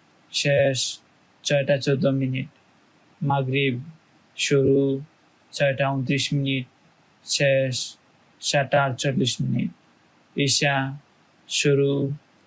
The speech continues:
সাতটা ঊনপঞ্চাশ মিনিট, শেষ এগারোটা ঊনপঞ্চাশ মিনিট। নামাজের নিষিদ্ধ সময়সূচি: সূর্যোদয় পাঁচটা ছয়ত্রিশ মিনিট থেকে পাঁচটা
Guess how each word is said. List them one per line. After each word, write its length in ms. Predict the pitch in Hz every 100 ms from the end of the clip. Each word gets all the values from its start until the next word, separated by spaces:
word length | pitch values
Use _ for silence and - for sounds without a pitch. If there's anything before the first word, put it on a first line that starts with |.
| _ -
সাতটা 360 | - 143 127 147
ঊনপঞ্চাশ 540 | 143 139 131 139 131 -
মিনিট, 340 | 139 135 135 123 _ _ _ _ _
শেষ 500 | - - 143 139 135 127 - - _ _ _ -
এগারোটা 480 | 143 139 143 143 139
ঊনপঞ্চাশ 540 | 143 139 147 143 131 127 143
মিনিট। 280 | 127 131 - _ _ _ _ _ _ -
নামাজের 480 | 139 135 135 139 139
নিষিদ্ধ 400 | 139 131 143 135 131 120
সময়সূচি: 580 | 131 135 123 123 131 123 127 _ _ _ _ _ -
সূর্যোদয় 800 | - 143 143 143 135 135 135 131 127 - _ _ _ _ _
পাঁচটা 360 | 143 139 - 143
ছয়ত্রিশ 440 | 135 147 131 190 131 -
মিনিট 300 | 143 143 131
থেকে 300 | - 131 135 127 127 120 _ _ _ _
পাঁচটা 360 | - 143 - 143